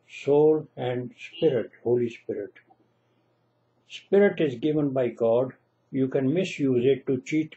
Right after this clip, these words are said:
people, make money, as they do it in bankers and other people, you know,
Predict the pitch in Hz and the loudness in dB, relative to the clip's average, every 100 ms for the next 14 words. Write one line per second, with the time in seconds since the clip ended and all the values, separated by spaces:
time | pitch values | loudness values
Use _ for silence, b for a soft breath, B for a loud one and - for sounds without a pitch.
0 | _ 170 170 135 113 139 139 - 143 156 | _ -6 -2 -2 0 -2 -2 -6 -4 -2
1 | 107 - _ _ b b b b _ 131 | -2 -6 _ _ b b b b _ -2
2 | 127 120 127 120 135 135 131 127 110 107 | -2 0 -2 0 0 0 0 -4 -4 -2
3 | 131 135 - 139 131 - 123 110 123 147 | -2 -4 -4 -2 -2 -4 -4 -2 -2 -4
4 | 135 131 127 - 127 120 127 143 117 | -4 -6 -6 -6 -2 -2 -2 -6 -8